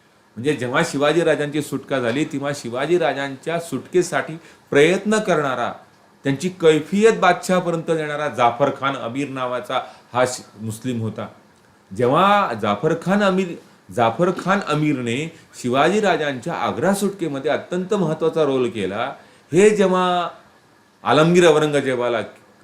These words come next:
कळलं तेव्हा त्याने जाफर खान अमीरची ताबडतोब आग्र्यावरून ता-, अफगाणिस्तानमध्ये बदली केली आणि सोळाशे सत्तर मार्च महिन्यामध्ये त्याला मरण आलं. हे मरण कसं आलं, काय आलं, याचा इतिहास आपल्या समोर नाही,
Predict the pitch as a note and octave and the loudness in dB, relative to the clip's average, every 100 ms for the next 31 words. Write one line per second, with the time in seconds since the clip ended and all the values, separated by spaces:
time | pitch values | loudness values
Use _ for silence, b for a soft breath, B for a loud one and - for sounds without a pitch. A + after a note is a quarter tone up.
0 | _ _ - - A#2 G2+ A#2+ F3 F3+ C3 | _ _ -8 2 4 4 2 2 -2 -6
1 | C#3 E3 - A#2+ B2+ D3 G#2 G2 - C#3 | -4 -6 -6 -8 -10 -10 -6 -6 -6 -10
2 | C3+ - B2+ C#3 - G#2+ A#2 A2 D#3+ D#3+ | -12 -14 -14 -14 -12 -6 -6 -6 -10 -10
3 | B _ B2 A#2+ C#3+ D3 G#3+ G#3 G#3 C3 | B _ 2 4 4 4 4 4 2 -2
4 | C3+ C#3 B2+ B2 D3+ C#3+ B _ _ A2 | 0 0 -2 -2 -6 -10 B _ _ -6
5 | - G#2 G#2 C3 C#3 C#3+ C3+ B2+ B2 B2+ | -4 -4 -2 0 0 -2 -6 -6 -6 -2
6 | A2+ A#2 A#2+ G#2+ A2+ C#3+ D#3 B - A#2+ | -2 -2 -6 -6 -4 -4 -6 B -10 -8
7 | A#2 A#2+ B2 B2 C3+ - A#2 - C3 A#2 | -2 2 4 4 0 -4 -4 -4 -4 -2
8 | A#2 C#3 - C#3+ B2+ B2 A2 A#2 A#2 A#2 | 2 2 0 -4 -6 -6 -6 -8 -6 -6
9 | G#2+ G#2+ A2 G2 F#2 - _ _ _ _ | -6 -6 -6 -8 -12 -16 _ _ _ _
10 | - E3+ E3+ F3 F3 D3+ D3+ D3+ D3+ D#3 | -2 2 4 2 2 0 2 4 4 2
11 | D3+ D3 D3+ D3 D3+ C#3+ B2 D3 B2 A#2+ | 2 -2 0 0 0 -2 -2 -4 -6 -4
12 | C#3+ C#3 B2+ C#3 C3+ C3 B2 B2 C3 | -4 -4 -6 -8 -8 -8 -8 -8 -8